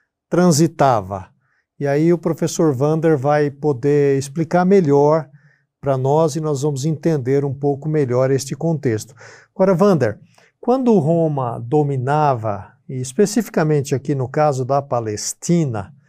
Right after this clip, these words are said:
nós já tratamos um pouco isso no outro programa, mas Roma trazia benefícios para, para a Palestina, propriamente dita? Havia benefícios em ser governado por Roma?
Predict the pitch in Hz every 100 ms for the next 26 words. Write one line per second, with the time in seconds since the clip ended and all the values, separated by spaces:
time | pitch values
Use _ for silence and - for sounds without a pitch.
0 | _ _ _ 151 147 180 202 185 190 165
1 | 143 131 143 139 139 135 - 123 123 131
2 | 135 123 - 123 117 160 170 135 - -
3 | - _ _ 233 220 220 - _ _ _
4 | _ - 302 330 330 - 160 120 143 196
5 | 127 175 180 131 - 220 214 - 135 -
6 | - 143 135 123 117 120 _ _ 202 202
7 | - 160 135 - 208 135 - - 165 151
8 | 139 131 127 165 180 131 - - - 156
9 | 196 233 156 196 143 - 226 - - 117
10 | 139 143 - 156 123 165 151 139 170 160
11 | 123 - 131 175 165 101